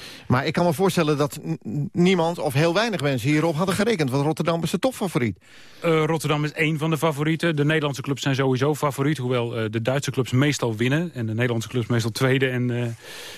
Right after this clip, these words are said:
Speaker 2: worden, of in een halve fi-, in, in ieder geval de halve finale spelen.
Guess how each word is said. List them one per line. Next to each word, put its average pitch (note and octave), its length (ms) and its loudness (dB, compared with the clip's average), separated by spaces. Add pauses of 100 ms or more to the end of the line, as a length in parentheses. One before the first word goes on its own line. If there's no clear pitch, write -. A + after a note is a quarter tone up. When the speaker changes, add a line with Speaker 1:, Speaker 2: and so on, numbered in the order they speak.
(100)
Speaker 2:
worden, C#3+ 300 2
of C3+ 160 -6
in B2+ 100 0
een B2+ 80 -4
halve A#2 240 -2
fi-, C3 640 0
in, C3+ 220 2
in E3+ 140 2
ieder E3 160 4
geval C3+ 200 0
de B2+ 60 0
halve C3 260 2
finale C3 360 0
spelen. D#3 440 -2